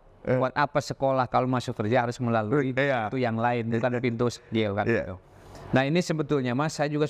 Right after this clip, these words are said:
Speaker 2: pernah menyampaikan kepada Kesbangpol.
Speaker 1: Siap.
Speaker 2: Karena Kesbangpol itu juga mitra Komisi Satu.
Speaker 1: Iya.
Speaker 2: Waktu itu Kesbangpol harus hadir di tengah-tengah, eh, para teman-teman kami yang di L S M.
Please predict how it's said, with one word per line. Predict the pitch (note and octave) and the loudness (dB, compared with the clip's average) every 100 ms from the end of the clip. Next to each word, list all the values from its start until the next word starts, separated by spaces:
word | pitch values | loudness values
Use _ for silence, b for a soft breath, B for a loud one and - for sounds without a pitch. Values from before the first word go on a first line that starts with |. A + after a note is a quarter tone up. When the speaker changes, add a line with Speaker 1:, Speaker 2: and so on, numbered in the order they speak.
| - | -2
Speaker 2:
pernah | - C3+ B2+ D3 | 0 0 2 0
menyampaikan | C#3+ C3 C3 B2+ A#2+ A#2 C#3+ C3 | 2 2 2 2 0 0 0 -2
kepada | B2+ A#2 A#2+ | 0 0 0
Kesbangpol. | A#2 - A2+ G#2 G2+ G#2+ F#2 F#2 | -4 -4 -2 -2 -2 -2 -2 2
Speaker 1:
Siap. | E3 - _ - | 0 0 _ -2
Speaker 2:
Karena | A2+ C#3+ | 0 2
Kesbangpol | C3+ B2+ B2+ A#2+ A2+ A#2 A2 | 2 0 0 0 0 -2 0
itu | D3 | 2
juga | C#3 | 2
mitra | B2 A#2+ A#2+ A2 | 2 0 0 0
Komisi | A2+ G#2+ G#2 | 0 -2 0
Satu. | A#2+ B2+ B2+ G#2+ | 0 0 0 0
Speaker 1:
Iya. | G#2+ F#2 - - | 0 -2 -8 -2
Speaker 2:
Waktu | A2 G#2+ A2 | 0 0 -2
itu | G#2+ C#3+ | 0 0
Kesbangpol | C#3 B2+ A#2+ A2 C#3+ C3 | 0 2 0 0 0 0
harus | B2 A#2+ | -2 0
hadir | A2 G2+ C3+ | -2 0 0
di | C3+ | 0
tengah-tengah, | - B2 A#2 A2 A2 B2+ - - - - | 0 -2 -2 -2 -2 -2 -6 -18 -12 -4
eh, | G#2+ G#2+ G#2 G#2 | -2 -2 -2 0
para | A2+ A2 A2+ - | 2 2 0 -2
teman-teman | - A#2 A#2 A2+ | -4 -2 0 0
kami | A2 A2 B2+ A#2+ | 0 2 2 2
yang | |
di | A2+ G#2+ | 2 0
L | G2+ | -2
S | - | -4
M. | G2 F#2+ | -4 -4